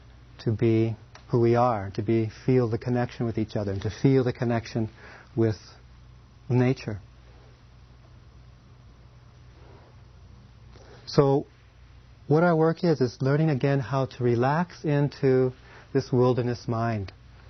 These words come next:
and how to reawaken it,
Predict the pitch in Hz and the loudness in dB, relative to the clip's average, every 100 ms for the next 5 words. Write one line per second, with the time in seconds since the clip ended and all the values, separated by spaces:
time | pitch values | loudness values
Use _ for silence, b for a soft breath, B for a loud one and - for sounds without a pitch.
0 | B B B B B B B B B - | B B B B B B B B B -20
1 | - 135 117 117 135 - 143 143 - - | -18 -10 -4 0 0 2 2 0 -4 -20
2 | - 123 156 165 139 135 117 92 - | -4 2 4 4 2 0 -2 -6 -8